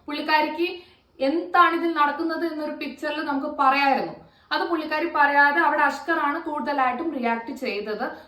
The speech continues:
പുള്ളിക്കാരി, ആ, വലിയായിട്ട്, ഹന വലിയായിട്ട് റിയാക്ട് ഒന്നും ചെയ്തില്ല. അപ്പം അഷ്കർ എന്തുകൊണ്ട് റിയാക്ട് ചെയ്തു? അപ്പം മെയിൽ ഡോമിനേഷനെ സപ്പോർട്ട് ചെയ്യുന്ന ഒരാളും കൂടിയാണോ ഹന എന്ന്, എന്ന് എനിക്ക് തോന്നിപ്പോ. ഇൻഡിപെൻഡന്റ് വുമൺ ആണ് എന്ന് ഹന പറയുന്നുണ്ട്. അപ്പം അഷ്കർ വീണ്ടും എന്തുകൊണ്ടാണ് റിയാക്ട് ചെയ്യാത്ത എന്നൊരു തോട്ടിലാണ്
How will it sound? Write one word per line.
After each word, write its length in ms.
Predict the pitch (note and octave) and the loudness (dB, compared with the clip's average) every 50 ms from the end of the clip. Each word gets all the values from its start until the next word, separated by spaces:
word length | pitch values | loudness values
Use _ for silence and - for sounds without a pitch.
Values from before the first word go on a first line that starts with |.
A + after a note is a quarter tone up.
| - _ | -12 _
പുള്ളിക്കാരി, 440 | C4+ C4 C4 B3+ C#4 C4+ C4 C4+ C#4 | -6 -6 -4 -2 0 0 0 2 0
ആ, 200 | C4+ B3+ B3 B3 | 0 0 0 0
വലിയായിട്ട്, 580 | A#3+ B3+ B3 C4 B3+ A#3+ A#3+ C4 B3+ B3+ - | 0 -2 0 0 0 2 2 0 0 -2 -2
ഹന 320 | A#3+ A3+ A3+ B3+ B3+ C4 C4+ | -4 -4 -2 -2 0 -2 -2
വലിയായിട്ട് 420 | C4 B3+ B3 B3+ B3+ B3+ B3+ C4 | -2 -2 -2 0 0 0 0 0
റിയാക്ട് 360 | B3 A#3+ A#3+ A#3+ A#3+ - C4+ | 0 0 0 0 0 -2 -2
ഒന്നും 180 | C4 B3+ B3+ B3 | 0 0 2 2
ചെയ്തില്ല. 400 | A#3 A3+ A3+ A3+ A#3 A3+ G3+ A3+ A#3+ - - - - - - - - | 2 2 0 0 0 -2 -2 -4 -4 -6 -8 -14 -20 -20 -16 -6 -2
അപ്പം 240 | F#4 F#4+ G4 G4 F#4+ F#4+ F#4+ F#4 - - - _ _ _ - - | 0 2 2 2 2 0 -4 -8 -10 -14 -20 _ _ _ -4 -4
അഷ്കർ 360 | F4+ - - G#4+ G#4+ G4+ F#4+ | -4 0 0 2 2 4 2
എന്തുകൊണ്ട് 300 | D#4+ F4+ G4 F#4+ F#4+ F#4+ | 4 4 4 4 4 2
റിയാക്ട് 340 | F4+ E4+ D#4 D#4 D#4 D#4 E4 | 2 0 0 0 -2 -2 -2
ചെയ്തു? 120 | E4 D#4+ | -2 -2
അപ്പം 200 | D#4 D4+ D#4+ D#4 | -2 -2 -2 -4
മെയിൽ 240 | D#4+ D#4 D#4 D#4 C#4 | -4 -4 -6 -2 0
ഡോമിനേഷനെ 640 | E4+ D#4+ E4 D#4+ E4 E4 E4 E4 D#4+ E4+ E4+ E4+ | 0 0 0 -2 -4 -4 -6 -6 -4 -4 -4 -2
സപ്പോർട്ട് 420 | E4 E4 D4+ D4 - D4+ D4+ D4+ E4 | -2 -2 -4 -4 -4 -6 -6 -4 -4
ചെയ്യുന്ന 160 | D4+ D4+ D4+ | -4 -4 -2
ഒരാളും 360 | D4+ D4 C#4+ C#4 C4+ C#4 C#4 | 2 4 4 4 4 0 -2
കൂടിയാണോ 560 | D4+ D4+ D4+ C#4+ C4+ C4+ C#4 C4+ C4+ B3+ A#3 - - - - _ _ _ _ _ - | -4 -2 0 2 2 2 2 2 0 0 -2 -4 -8 -16 -20 _ _ _ _ _ 4
ഹന 160 | E4+ F4 F4+ F#4+ | 4 6 6 6
എന്ന്, 280 | F#4 E4 D#4+ D#4 C4+ A#3 - B3+ | 4 2 0 -2 -6 -8 -8 -4
എന്ന് 200 | C#4+ C#4 D4 C#4+ | -2 0 0 2
എനിക്ക് 200 | C#4 - A3+ B3+ | 0 0 0 0
തോന്നിപ്പോ. 280 | A#3+ A#3 A#3+ A3+ A3+ | 0 0 0 -2 -2
ഇൻഡിപെൻഡന്റ് 560 | A3+ A#3+ B3+ - - - C4+ C4+ C#4 C4 B3 | -2 -2 -2 -2 -2 -2 -2 0 0 -2 -2
വുമൺ 240 | A#3+ A#3 B3 B3+ B3 | 0 0 0 0 0
ആണ് 240 | A#3+ A#3+ A#3+ A#3 A#3+ | -2 -2 -2 -2 -2
എന്ന് 300 | A#3+ A#3 A3+ A3+ A3+ A#3+ | -2 -2 0 0 0 0
ഹന 260 | B3 B3+ A#3+ A#3 A#3 | 0 -2 -2 -2 -2
പറയുന്നുണ്ട്. 500 | A#3 A3+ A3 A3+ A#3 A#3+ A#3 A3+ A3 A3+ | 0 0 0 0 0 0 0 0 0 -2
അപ്പം 280 | A3+ - - B3+ B3 B3 B3 B3 | -2 -2 -4 -6 -6 -6 -6 -8
അഷ്കർ 320 | A#3 - - C4 B3+ B3+ | -8 -8 -6 -6 -6 -4
വീണ്ടും 320 | B3 A#3+ A#3 A#3 - A#3+ A#3+ | -2 -2 0 0 -2 -2 -2
എന്തുകൊണ്ടാണ് 640 | A3+ A3+ A3+ A#3+ A#3+ B3 B3+ A#3+ A#3 A#3 A#3+ A#3+ | 0 0 0 0 0 0 0 0 0 0 0 -2
റിയാക്ട് 300 | A#3+ A#3 A3+ A3+ A3+ - | -2 -2 -2 -4 -4 -6
ചെയ്യാത്ത 280 | C4+ B3+ A#3 A3+ - B3 | -4 -2 -2 -2 -4 -2
എന്നൊരു 220 | A#3+ A#3 A#3 A#3+ | 0 0 0 0
തോട്ടിലാണ് 640 | - - A#3+ A#3 B3+ - D4 C#4+ C#4 C4 B3+ B3+ D4 | -2 -4 -4 -4 -4 -4 -4 -2 0 2 2 2 0